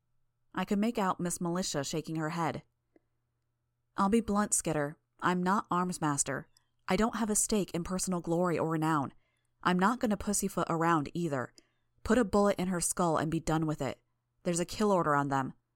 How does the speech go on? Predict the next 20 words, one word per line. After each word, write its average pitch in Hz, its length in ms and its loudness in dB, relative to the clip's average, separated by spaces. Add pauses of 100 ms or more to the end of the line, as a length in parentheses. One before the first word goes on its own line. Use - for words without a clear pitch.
(180)
No 170 140 0
one's 208 180 2
gonna 208 160 0
charge 202 320 0
you 165 80 0
for 156 140 -4
murder." 160 480 -2 (1600)
"Then 180 200 4
work 180 220 4
with 226 120 4
us 185 140 4
because 185 300 -2
it's - 120 -4
the 165 80 -4
best 165 320 0
way 170 200 2
to 143 80 0
stop - 280 -2
the - 80 -4
Nine." 151 400 -2